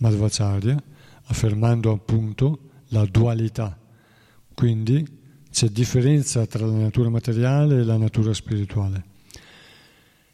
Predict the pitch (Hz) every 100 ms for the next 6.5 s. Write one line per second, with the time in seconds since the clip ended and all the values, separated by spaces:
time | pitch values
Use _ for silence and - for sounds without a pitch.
0 | _ _ - 127 120 120 120 120 110 110
1 | 123 123 123 123 - 117 113 117 117 110
2 | 113 107 143 139 - 120 113 113 127 139
3 | 202 185 - - - _ - - _ _
4 | _ 117 - 113 101 107 104 110 156 -
5 | - 127 - 107 104 101 98 98 101 98
6 | 104 110 117 156